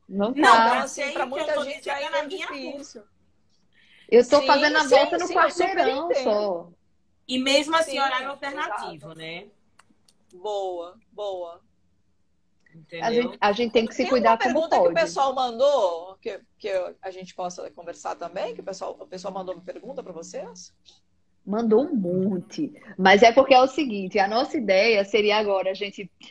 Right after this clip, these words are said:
Speaker 1: é, revisar esses pontos, né, que você falou,
Speaker 3: Tá.
Speaker 1: e a gente fazer agora um segundo momento só com a sua dica de treino, pra que a galera
Speaker 3: Tá.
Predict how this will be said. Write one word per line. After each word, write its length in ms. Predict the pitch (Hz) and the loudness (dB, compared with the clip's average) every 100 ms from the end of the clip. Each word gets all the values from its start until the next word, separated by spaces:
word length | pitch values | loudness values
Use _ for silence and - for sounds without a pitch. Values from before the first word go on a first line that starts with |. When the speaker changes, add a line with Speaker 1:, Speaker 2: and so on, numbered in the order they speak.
| _ _ | _ _
Speaker 1:
é, 420 | - 185 185 180 - | 2 4 6 4 2
revisar 680 | 208 233 302 208 208 180 - | 0 2 2 2 4 4 2
esses 300 | 247 - 240 | -4 -6 -10
pontos, 480 | - 196 208 311 277 | -6 -6 -6 -6 -6
né, 160 | 208 196 | -6 -6
que 60 | |
você 220 | 196 196 196 | -6 -6 -4
falou, 540 | 202 185 180 190 311 _ _ - | 0 0 0 -4 -6 _ _ -20
Speaker 3:
Tá. 140 | - 180 | -10 2
Speaker 1:
e 60 | 247 | 4
a 60 | 240 | 4
gente 200 | 285 - | 2 2
fazer 260 | 269 262 | 2 4
agora 480 | 262 247 240 240 269 | 2 4 2 2 -2
um 120 | 269 294 | -6 -6
segundo 400 | 320 269 311 311 | -6 -6 -6 -4
momento 480 | 302 262 247 254 | -4 -4 -8 -10
só 300 | 262 - 285 | -12 -2 -2
com 100 | 302 | 0
a 60 | 320 | -4
sua 600 | - 294 285 294 294 285 | -4 -4 0 2 0 -2
dica 340 | 214 233 262 269 | -6 -4 -4 -2
de 140 | 285 | -2
treino, 520 | 302 220 180 170 160 _ _ _ _ | 0 0 0 -6 -14 _ _ _ _
pra 200 | - 226 | 4 4
que 100 | 226 | 6
a 100 | 262 | 0
galera 480 | 262 285 262 208 202 | 0 0 0 0 2
Speaker 3:
Tá. 280 | 226 151 | 0 -2